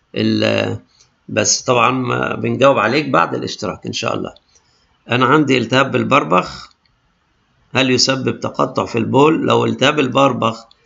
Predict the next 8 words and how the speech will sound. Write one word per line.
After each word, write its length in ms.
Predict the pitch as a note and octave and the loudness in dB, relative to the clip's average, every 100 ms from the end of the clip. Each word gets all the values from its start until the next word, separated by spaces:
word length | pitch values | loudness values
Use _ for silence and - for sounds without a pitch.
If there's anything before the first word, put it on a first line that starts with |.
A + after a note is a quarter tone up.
| _ - | _ -14
اتنقل 560 | G2 B2+ D3 D3+ A#2+ A2 | -4 2 4 2 0 -4
إلى 320 | A2+ C3 B2 | 0 2 2
المجاري 480 | A#2 A2+ A2 C#3 C3+ | 2 0 0 0 0
البولية 560 | A2 A2 A2 C#3 E3 | 0 0 2 2 2
يسبب 540 | E3+ C#3+ B2+ B2 A#2 - | 0 0 0 -2 -6 -6
تقطع 640 | G#2+ A2+ A#2 - A2 G2+ | -6 -4 -4 -2 -4 -4
في 380 | - A2 A#2 A2 | -4 -2 -2 -2
البول 400 | G#2+ G#2+ A2 | -4 0 0